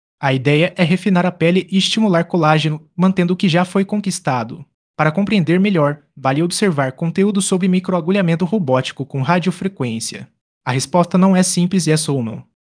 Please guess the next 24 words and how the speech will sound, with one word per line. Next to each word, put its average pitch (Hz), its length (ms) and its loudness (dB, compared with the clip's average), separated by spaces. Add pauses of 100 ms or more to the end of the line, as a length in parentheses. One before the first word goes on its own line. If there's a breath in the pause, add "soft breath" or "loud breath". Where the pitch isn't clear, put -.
(120)
O 117 80 -6
apresentador 160 520 -4
busca 127 400 -8
que 196 100 -8
o 180 40 -6
público 180 420 -6
entenda 165 280 -4
o 190 40 -4
raciocínio 190 600 -4
com 165 240 -6
base 127 320 -2
em 165 60 -4
evidências, 151 800 -6
conectando 180 500 -6
a 156 40 -2
dúvida 180 340 -2
prática 180 420 -4
e 151 60 -4
estudos 202 420 -6
técnicos 156 540 -6
para 180 200 -4
uma 202 140 -2
decisão 185 460 -2
informada. 139 680 -4